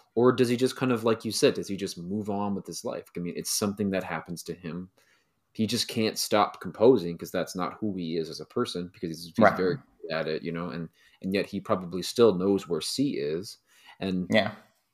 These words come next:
Speaker 1: I love that conversation. Maybe, have you ever seen Mister Holland's Opus before?
Speaker 2: Yeah.
Speaker 1: Yeah, that moment where,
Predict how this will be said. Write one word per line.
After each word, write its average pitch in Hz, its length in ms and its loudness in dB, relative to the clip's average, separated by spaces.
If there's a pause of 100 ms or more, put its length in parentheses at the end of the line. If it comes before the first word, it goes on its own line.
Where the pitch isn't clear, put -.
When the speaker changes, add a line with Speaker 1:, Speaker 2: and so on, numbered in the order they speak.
(160)
Speaker 1:
I 131 100 2
love 160 240 6
that 143 140 2
conversation. 120 600 2
Maybe, 113 260 0
have 113 140 -2
you 139 160 2
ever 131 160 0
seen 101 560 -4
Mister - 280 -6
Holland's 95 360 -2
Opus 98 280 -2
before? 123 440 -10 (540)
Speaker 2:
Yeah. 135 280 6 (580)
Speaker 1:
Yeah, 120 180 6
that 101 240 2
moment 113 440 2
where, 98 520 0